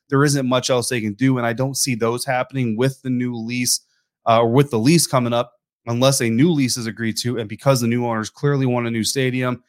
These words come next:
I don't think a new lease is gonna be agreed to. I think you're gonna get an extension of the current lease, and that's not gonna inspire a whole lot of wholesale changes. Lastly,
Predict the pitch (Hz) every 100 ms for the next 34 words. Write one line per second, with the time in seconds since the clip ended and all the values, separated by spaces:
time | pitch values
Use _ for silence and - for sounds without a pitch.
0 | _ _ 113 120 135 117 123 113 110 117
1 | 113 113 113 110 107 107 110 107 110 110
2 | 107 110 110 98 - - 127 127 131 117
3 | 110 123 117 104 117 107 - _ _ -
4 | 113 117 110 123 113 120 110 104 - 110
5 | 110 107 95 _ _ - 107 117 113 110
6 | 95 117 107 123 107 104 131 139 143 147
7 | 123 139 180 175 180 170